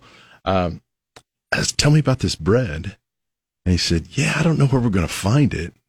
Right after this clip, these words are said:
I said, "Well, find it? What do you mean?" <laughs> He said, "Yeah, you know, I know, nobody makes,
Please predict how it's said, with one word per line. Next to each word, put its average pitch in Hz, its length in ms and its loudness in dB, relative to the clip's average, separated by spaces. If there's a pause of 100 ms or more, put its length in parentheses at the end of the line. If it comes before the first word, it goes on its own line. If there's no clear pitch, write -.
(280)
I 101 40 0
said, 92 160 0
"Well, 76 80 -4
find 143 380 2
it? 92 140 0
What 135 60 2
do 127 60 2
you 123 60 2
mean?" 143 300 2
<laughs> - 80 0 (1080)
He 131 60 -4
said, 135 140 -2
"Yeah, 208 340 2
you 196 180 4
know, 196 120 4
I 190 100 2
know, 180 180 4
nobody 208 500 0
makes, 151 520 0